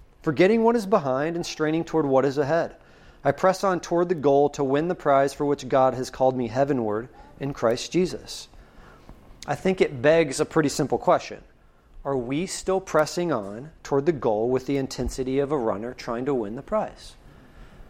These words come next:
Are we pressing on others to run along with us so that they too can win the prize? I don't think many of us would lay claim that we've already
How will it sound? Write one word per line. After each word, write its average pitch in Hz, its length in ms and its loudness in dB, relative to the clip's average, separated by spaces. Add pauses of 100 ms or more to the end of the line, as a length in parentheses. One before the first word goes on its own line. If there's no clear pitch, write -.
(1040)
Are 135 100 4
we 175 240 4
pressing 175 480 0
on 147 400 -4
others 190 580 0
to - 120 -4
run 143 200 4
along 143 360 4
with 196 280 2
us 120 220 2
so 147 180 -4
that 139 180 -2
they 156 180 0
too 208 300 -6
can 127 240 -4
win 101 180 -8
the 95 40 -14
prize? - 560 -16 (1700)
I 131 80 0
don't 185 280 2
think 190 220 -4
many 180 300 -2
of 151 140 -2
us 147 240 -2
would 139 180 2
lay 139 300 4
claim 147 640 0 (140)
that 143 140 2
we've 139 260 0 (480)
already 147 440 2